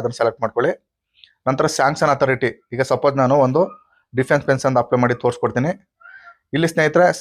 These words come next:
ಸ್ಯಾಂಕ್ಷನಿಂಗ್ ಅಥಾರಿಟಿ ಬಂದು ಇಲ್ಲಿ ಸೆಂಟ್ರಲ್ ಗೌರ್ಮೆಂಟು,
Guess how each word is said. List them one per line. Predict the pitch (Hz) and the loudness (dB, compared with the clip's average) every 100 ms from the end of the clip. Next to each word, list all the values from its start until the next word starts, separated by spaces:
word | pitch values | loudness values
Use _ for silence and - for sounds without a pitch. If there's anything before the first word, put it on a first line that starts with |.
| - | -2
ಸ್ಯಾಂಕ್ಷನಿಂಗ್ | 131 147 156 156 156 143 | 0 0 0 -2 2 0
ಅಥಾರಿಟಿ | 135 135 135 123 | 2 0 0 0
ಬಂದು | 120 139 196 - _ _ - _ _ _ - | 0 2 2 -2 _ _ -20 _ _ _ -6
ಇಲ್ಲಿ | 135 151 147 | -2 -2 0
ಸೆಂಟ್ರಲ್ | 135 147 139 | 0 2 2
ಗೌರ್ಮೆಂಟು, | 135 139 139 | 2 2 2